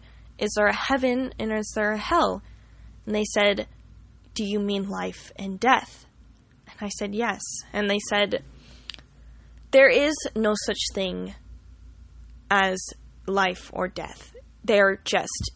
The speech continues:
is. Humans like to make a concept that there is life and death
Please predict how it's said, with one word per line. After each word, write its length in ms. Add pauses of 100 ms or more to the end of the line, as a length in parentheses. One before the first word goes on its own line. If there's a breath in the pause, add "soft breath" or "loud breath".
(160)
is. 500 (2000)
Humans 420
like 220
to 140
make 280
a 80
concept 600
that 140
there 180
is 300
life 540
and 240
death 400